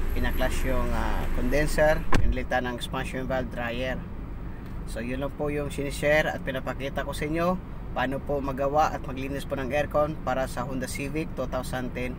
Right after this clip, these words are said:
model. So, sa mga hindi pa po nakapag-subscribe sa channel ko, paki-subscribe na lang po sa baba,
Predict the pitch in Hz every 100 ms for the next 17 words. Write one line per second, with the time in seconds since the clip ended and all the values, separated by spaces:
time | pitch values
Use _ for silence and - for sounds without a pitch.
0 | - - 107 113 120 113 107 - - -
1 | - - - - 190 185 214 214 202 196
2 | 185 214 208 156 - 147 156 - - 170
3 | 175 175 - 123 151 147 160 - 175 175
4 | 180 - - - - - - - - 131
5 | - 143 147 156 - 151 139 131 139 160
6 | 185